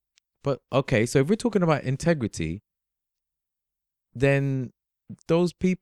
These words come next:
those doctors, those lawyers, it shows no integrity for them to be on the gram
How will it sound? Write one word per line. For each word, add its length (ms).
those 160
doctors, 540
those 240
lawyers, 580
it 180
shows 340
no 160
integrity 540
for 140
them 300
to 180
be 300
on 540
the 200
gram 520